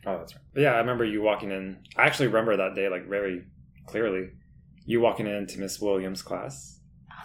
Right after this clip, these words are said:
Speaker 2: that was her name.
Speaker 1: Miss
Speaker 2: Yeah.
Speaker 1: Williams, yeah. And
Speaker 2: <laughs>
Speaker 1: she was like, you know, "This is the new student, Saya." And she told you to come sit by me. And you had told me that you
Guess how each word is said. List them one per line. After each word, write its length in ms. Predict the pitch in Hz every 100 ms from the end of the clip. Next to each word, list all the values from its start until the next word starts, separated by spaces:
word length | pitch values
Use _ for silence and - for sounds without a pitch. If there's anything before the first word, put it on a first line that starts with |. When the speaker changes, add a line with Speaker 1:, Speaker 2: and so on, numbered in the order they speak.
| -
Speaker 2:
that 100 | -
was 100 | -
her 120 | -
name. 180 | - - -
Speaker 1:
Miss 180 | 107 95
Speaker 2:
Yeah. 80 |
Speaker 1:
Williams, 280 | 101 98 107
yeah. 280 | 101 92 - -
And 420 | - 107 107 107 98
Speaker 2:
<laughs> 100 | -
Speaker 1:
she 140 | 113
was 220 | 107 98
like, 320 | 98 92 95
you 60 | 120
know, 260 | 87 87 92
"This 140 | 90
is 80 | 95
the 60 | 92
new 100 | 87
student, 420 | - 143 139 135
Saya." 500 | - 113 110 110 110 - - - - _ _ -
And 360 | 110 107 104
she 140 | 98 117
told 280 | - 110 104
you 80 |
to 80 | 101
come 220 | 98 90
sit 240 | - 98 -
by 160 | 90
me. 440 | 92 131 127 117 107 - - - 113
And 160 | 107
you 80 | 120
had 120 | 113
told 180 | - 104
me 80 | 104
that 220 | 98 -
you 480 | 98 101 98 98 95